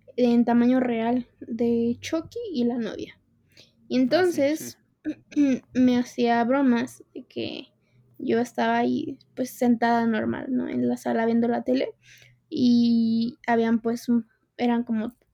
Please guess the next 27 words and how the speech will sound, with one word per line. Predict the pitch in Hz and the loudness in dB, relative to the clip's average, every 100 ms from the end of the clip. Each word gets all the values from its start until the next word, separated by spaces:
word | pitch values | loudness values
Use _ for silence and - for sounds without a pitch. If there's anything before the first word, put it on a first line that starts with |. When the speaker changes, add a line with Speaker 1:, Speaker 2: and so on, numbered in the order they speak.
| - | -6
Speaker 1:
tres | 233 240 | -4 -2
sillones. | 254 240 285 254 269 - _ _ _ - | -2 2 2 2 -2 -14 _ _ _ -8
Y, | 254 240 | 0 0
este, | 240 - 233 233 | -2 -4 -2 2
en | 233 | 4
uno | 240 240 | 4 4
de | 233 240 | 4 2
los, | 226 233 - | 0 -2 -2
en, | 247 240 240 247 _ - | 2 2 2 -2 _ -2
en | 240 240 | 2 4
uno | 240 | 4
de | 233 | 0
los | 240 | -2
sillones, | - - 233 269 254 269 - _ _ _ | -6 -4 0 4 4 0 -4 _ _ _
en | 247 240 | -2 0
la | 233 | 0
parte | 233 247 | -2 -4
de | 269 | -4
atrás, | 269 302 320 _ - - _ _ _ - | 0 -2 -2 _ -20 -20 _ _ _ -6
eh, | 240 233 233 | 2 4 4
le | 226 | 2
hacía | 240 240 | 2 0
así | 240 247 | 0 -4
como | 247 247 | 2 4
marionetas | 233 233 254 294 320 294 262 269 - | 4 4 2 2 0 0 -2 -2 -6
de | 240 | -6
que | 247 | -2